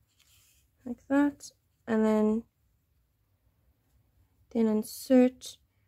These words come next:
the needle from the yellow stripe into the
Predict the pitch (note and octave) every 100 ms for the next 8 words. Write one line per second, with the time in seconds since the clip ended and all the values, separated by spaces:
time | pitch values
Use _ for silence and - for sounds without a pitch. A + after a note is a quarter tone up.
0 | _ _ - A3 A3 A3 A3 A3+ - B3
1 | A#3+ A3+ A3 A3 A3 A3 - - G#3 G3+
2 | G#3 _ _ _ _ _ _ _ _ _
3 | _ _ A#3 A3+ - A3 G#3